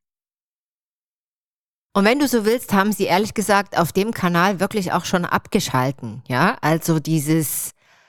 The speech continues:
null acht fünfzehn Allrounder Christmas Greetings,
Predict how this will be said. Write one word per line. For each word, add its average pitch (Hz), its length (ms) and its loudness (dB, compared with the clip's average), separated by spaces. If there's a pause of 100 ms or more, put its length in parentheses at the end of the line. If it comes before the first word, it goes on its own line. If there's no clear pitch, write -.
(640)
null 220 220 2
acht 220 260 -2
fünfzehn 196 920 0 (440)
Allrounder 175 920 2
Christmas 196 640 -2
Greetings, 175 920 -2